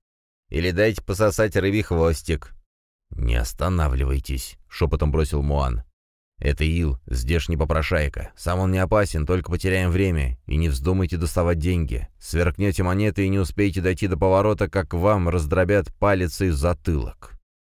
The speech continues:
Герти совершенно точно не собирался останавливаться, даже прибавил шагу. Однако нищий, вероятно, соскучившийся по общению на своём углу, решил не упускать собеседников. "Господа! Добрые господа!"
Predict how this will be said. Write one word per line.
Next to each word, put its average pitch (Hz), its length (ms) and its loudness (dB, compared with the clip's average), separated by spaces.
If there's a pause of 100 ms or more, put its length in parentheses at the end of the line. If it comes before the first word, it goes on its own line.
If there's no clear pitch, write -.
(200)
Герти 120 400 0
совершенно 95 520 0
точно 104 340 -4
не 85 100 2
собирался 85 460 2
останавливаться, 65 1000 -2
даже 101 240 0
прибавил 98 420 2
шагу. 55 500 -4 (140)
Однако 127 420 0
нищий, 151 320 0
вероятно, 135 420 2
соскучившийся 113 800 -2
по 92 140 4
общению 92 460 0
на 87 80 2
своём 85 400 2
углу, 98 260 0
решил 117 360 0
не 143 100 0
упускать 143 420 0
собеседников. 73 800 -2 (300)
"Господа! 95 1000 0 (120)
Добрые 147 680 4
господа!" 98 720 0